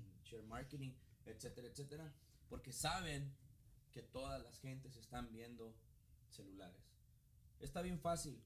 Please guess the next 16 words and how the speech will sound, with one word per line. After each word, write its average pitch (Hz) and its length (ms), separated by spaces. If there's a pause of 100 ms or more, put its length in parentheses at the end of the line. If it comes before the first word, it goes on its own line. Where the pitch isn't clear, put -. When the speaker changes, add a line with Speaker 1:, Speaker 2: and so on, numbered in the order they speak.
(140)
Speaker 2:
Yo 139 180
prefiero 160 340
tener 151 480
un 143 160
celular 139 440 (460)
de 117 160
mil 131 180
doscientos 143 400
dólares 170 380
en 120 100
vez 113 100
de 123 80
tener 117 260
una 123 160
televisión 110 560
de 110 100